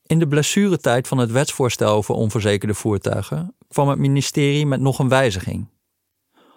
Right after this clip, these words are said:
Mochten bekeurde burgers hun verkeersboetes niet op tijd betalen, dan kregen ze voortaan een forse verhoging voor de kiezen. Bij een boete voor een onverzekerde auto zou de boete na zes weken van vierhonderd euro naar zeshonderd euro gaan,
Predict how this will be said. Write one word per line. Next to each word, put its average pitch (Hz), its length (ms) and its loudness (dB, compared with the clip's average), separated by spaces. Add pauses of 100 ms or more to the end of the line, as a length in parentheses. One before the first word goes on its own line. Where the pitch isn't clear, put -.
(160)
Mochten 156 380 0
bekeurde 143 400 0
burgers 131 520 0
hun 120 100 -2
verkeersboetes 131 680 -2
niet 131 180 0
op - 140 -8
tijd 120 240 2
betalen, 123 640 0 (560)
dan 131 140 -4
kregen 139 300 0
ze 127 60 -2
voortaan 147 420 0
een 139 80 0
forse 170 380 0
verhoging 98 500 0
voor 95 120 -6
de 90 80 -6
kiezen. 92 440 -6 (1000)
Bij 131 160 2
een 135 100 4
boete 170 360 0
voor 151 160 -4
een 127 80 0
onverzekerde 123 640 0
auto 147 640 0
zou - 240 -2
de 127 80 0
boete 143 320 0
na 131 200 2
zes 123 260 0
weken 135 360 0
van 123 140 -4
vierhonderd 135 520 0
euro 113 300 0
naar 120 200 0
zeshonderd 104 540 -2
euro 95 240 -4
gaan, - 380 -6